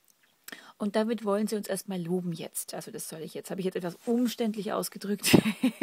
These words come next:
Sie bringen es einfach nur mit dem Wort Lob.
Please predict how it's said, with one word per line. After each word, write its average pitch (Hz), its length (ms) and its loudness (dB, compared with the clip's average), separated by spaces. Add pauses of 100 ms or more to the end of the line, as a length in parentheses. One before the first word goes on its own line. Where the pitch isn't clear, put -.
(1300)
Sie 214 380 0
bringen 202 380 2
es 190 60 -8
einfach 180 380 -4
nur 185 120 -2
mit 185 180 -4
dem 175 180 -6
Wort 175 180 -6
Lob. 277 360 4